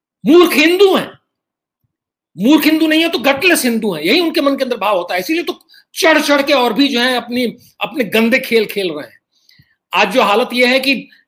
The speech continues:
अ, जैसे लव जिहाद की जो घटना है जो लगातार बढ़ती जा रही है, उसका कारण क्या है? वो जानते हैं कि अरे ये सब तो कुछ नहीं कर पाएंगे, हमें जेल में डालेंगे,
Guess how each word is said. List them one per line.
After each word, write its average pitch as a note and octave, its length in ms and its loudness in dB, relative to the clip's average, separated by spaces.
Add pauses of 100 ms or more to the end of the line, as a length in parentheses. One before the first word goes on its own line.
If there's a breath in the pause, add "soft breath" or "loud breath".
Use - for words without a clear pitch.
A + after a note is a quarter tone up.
अ, G3+ 100 -2
जैसे G#3+ 480 -2
लव A3 240 2
जिहाद A3 340 0
की C4 60 -6
जो G#3+ 100 -4
घटना F#3+ 320 -6
है C4 100 -2
जो C4+ 100 -4
लगातार G#3+ 420 -2
बढ़ती G#3+ 340 -4
जा B3+ 100 0
रही B3+ 120 -4
है, A#3+ 60 -6
उसका C#4 180 -2
कारण D4+ 140 -2
क्या F4 140 0
है? E4+ 320 -2
वो F#3+ 100 -10
जानते B3 280 -4
हैं D#4 100 -2
कि D#4+ 60 0
अरे F#4+ 160 2
ये D#4+ 160 2
सब D4 140 -4 (100)
तो D#4 260 -6 (260)
कुछ C#4+ 160 0
नहीं D4+ 160 0
कर C4 120 2
पाएंगे, A#3+ 360 -2
हमें A#3 200 0
जेल B3+ 220 0
में B3 100 -2
डालेंगे, C4+ 520 0